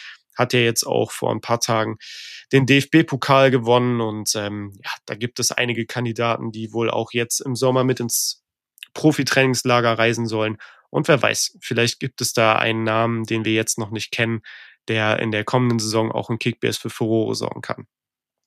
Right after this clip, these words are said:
Die letzte News, die ich mitgebracht habe, ist die von, ähm, Cesiger,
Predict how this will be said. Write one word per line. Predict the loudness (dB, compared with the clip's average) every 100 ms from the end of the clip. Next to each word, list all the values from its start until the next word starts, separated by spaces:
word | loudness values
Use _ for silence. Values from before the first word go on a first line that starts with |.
| _ _ _ -20 -16 -16 -16 -16 -2
Die | 2
letzte | 4 4 4
News, | 6 6 6 2
die | 0
ich | 0
mitgebracht | 0 2 2 2 0
habe, | 2 2 2
ist | 0 -2 -4 -2
die | 0 0
von, | -2 -4 -4 -4 -6 -6
ähm, | -6 -8 -12 -16 -20 -8 4
Cesiger, | 6 6 8 6 6